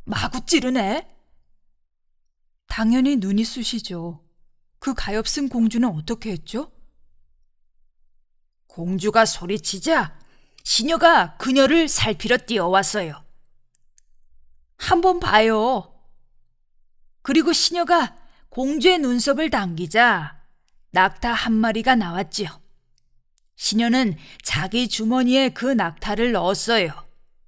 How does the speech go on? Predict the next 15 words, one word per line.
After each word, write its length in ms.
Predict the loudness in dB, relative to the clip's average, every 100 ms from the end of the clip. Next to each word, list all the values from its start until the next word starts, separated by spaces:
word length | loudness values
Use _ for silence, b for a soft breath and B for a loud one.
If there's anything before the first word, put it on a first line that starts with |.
| _ _ -6
그리고 320 | 0 2 2
자기 420 | 0 -4 -4 -2
머리수건 760 | 0 0 -2 -4 -6 -2 -2 -2
끄트머리를 640 | -6 -6 -2 -2 -2 -6
꼬아서 640 | -4 4 4 4 0 -4 -8 -20 _ _
공주의 540 | -4 -2 0 2 2
눈에서 440 | 2 -2 -2 -2 -2
나머지 460 | -4 -4 -4 -4
낙타 380 | -4 -4 -4 -8
백 200 | -6 -4
마리를 480 | 0 0 -2 -6 -8
끄집어내어 760 | -8 -4 -2 0 2 2 2 -6 -20 -20 -20 _ _ _ _ _ -16
주머니에 580 | -8 -6 -2 0 0
마구 760 | -2 -4 -4 -2 -2 -2 -2 -2
집어넣었지요. 880 | -4 2 4 4 2 0 0 -6